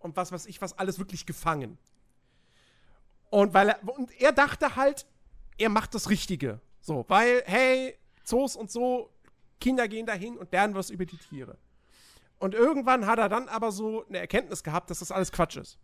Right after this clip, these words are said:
Ähm, und heute setzt er sich halt super stark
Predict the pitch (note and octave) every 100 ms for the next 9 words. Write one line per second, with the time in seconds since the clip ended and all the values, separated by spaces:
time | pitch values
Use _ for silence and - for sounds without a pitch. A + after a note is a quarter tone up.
0 | _ _ _ _ _ _ _ _ F3 D#3+
1 | D#3 D#3 D#3+ _ _ _ - F#3+ D#3+ C4+
2 | B3+ A3+ - A3+ G3+ F#3 G3 G#3 G3+ -
3 | - D#3 G#3 A3 - G3+ G3 G#3